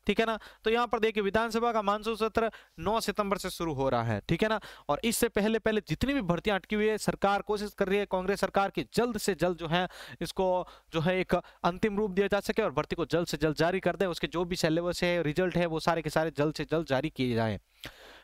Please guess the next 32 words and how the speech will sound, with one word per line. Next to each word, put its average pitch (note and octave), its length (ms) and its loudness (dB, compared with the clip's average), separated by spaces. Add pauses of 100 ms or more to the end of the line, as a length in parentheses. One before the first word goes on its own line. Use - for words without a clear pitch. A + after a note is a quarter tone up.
विधानसभा C#4 460 2
का B3+ 100 0
मानसून A#3+ 340 -2
सत्र A#3+ 260 0
नौ A3+ 200 0
सितंबर A3+ 360 0
से A3 120 -4
शुरू A#3 240 -2
हो A3+ 60 2
रहा A#3 120 2
है। A3+ 60 0
बेरोजगारी G#3+ 440 0
इस - 240 -4
सत्र G3+ 320 -2
में F#3+ 240 0 (280)
विपक्ष F3 340 0
के G#3 100 2
लिए G3+ 120 0
बड़ा F#3 220 2
मुद्दा F3+ 260 -2
होगा। F3+ 260 0
हाल F#3+ 220 0
ही G3+ 60 0
में F#3+ 160 -4
जारी E3+ 200 0
की F3+ 160 -2
गई F3+ 120 0
Center F3+ 420 0 (480)
for F#3+ 140 2
Monitoring G#3+ 460 0 (100)
Indian F#3+ 480 0
Economy D3+ 460 -2